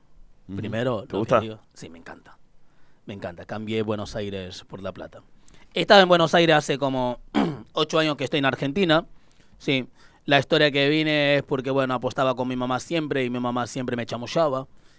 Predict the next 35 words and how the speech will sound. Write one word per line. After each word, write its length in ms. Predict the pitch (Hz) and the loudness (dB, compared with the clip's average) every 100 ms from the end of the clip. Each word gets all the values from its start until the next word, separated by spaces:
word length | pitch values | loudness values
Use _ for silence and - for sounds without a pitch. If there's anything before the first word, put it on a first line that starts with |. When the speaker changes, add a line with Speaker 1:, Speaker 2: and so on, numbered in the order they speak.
| _ | _
Speaker 2:
Y 420 | - 131 120 117 110 | -4 -2 0 -2 -4
lo 160 | 113 | -6
que 100 | 107 | -4
hace 240 | 123 120 123 | -6 -4 -4
bien 340 | 123 123 120 | -4 -4 -6
mi 80 | 120 | -6
mamá 380 | 117 120 123 - - | -4 -4 -6 -10 -12
es 320 | 120 113 - - - _ | -10 -8 -10 -20 -20 _
ponerte 340 | 143 131 127 131 | -4 -2 -2 -2
una, 260 | 127 123 | -2 -2
la 180 | 127 123 | -2 -2
idea 400 | 123 127 139 135 | 0 0 2 2
de 200 | 127 123 127 | 0 -2 -2
obtener 440 | 127 - 127 127 | -6 -4 -4 2
algo 580 | 131 135 131 120 117 120 | 2 2 2 0 0 -8
y 100 | - | -8
al 120 | 123 113 | -6 -6
final 460 | 123 120 117 113 - _ - | -6 -6 -6 -12 -18 _ -14
no 100 | 117 | -8
lo 60 | |
vas 140 | 113 104 | -6 -8
a 60 | |
tener. 400 | 107 104 107 107 - - - - - - - | -10 -10 -10 -12 -18 -20 -20 -20 -20 -20 -16
Y, 80 | |
pero 200 | 254 262 | -8 -6
me 120 | 294 294 | -4 -4
dio, 180 | 359 277 | -2 -2
me 320 | 247 247 262 | -4 -6 -6
dio, 260 | 302 214 - - - - | -6 -6 -8 -18 -20 -14
me 220 | 208 190 | -10 -8
salí 260 | - 214 | -6 -6
bien. 340 | 202 185 165 170 - - | -6 -8 -10 -14 -20 -12
Vine 200 | 180 170 | -4 -2
acá. 260 | 160 180 185 - - - - - - - - - - - - - | 0 0 -2 -14 -20 -20 -20 -20 -20 -20 -20 -20 -20 -20 -20 -8
Entonces, 560 | 185 185 180 147 135 | -6 0 -2 -2 -12